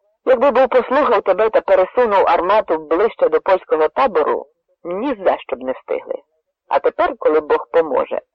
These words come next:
встигнемо. Треба обійти. Чорнота з арматою вже вирушив.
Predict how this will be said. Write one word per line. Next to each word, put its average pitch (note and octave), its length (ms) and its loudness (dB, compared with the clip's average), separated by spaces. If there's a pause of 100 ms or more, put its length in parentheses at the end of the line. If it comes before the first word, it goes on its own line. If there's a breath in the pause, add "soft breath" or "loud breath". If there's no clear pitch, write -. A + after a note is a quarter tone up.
(140)
встигнемо. F#3+ 640 -4 (920 loud breath)
Треба - 520 2 (500)
обійти. - 560 -2 (1040 soft breath)
Чорнота A3 460 0
з F#3 40 0
арматою G3+ 540 0
вже F#3 180 2
вирушив. - 600 0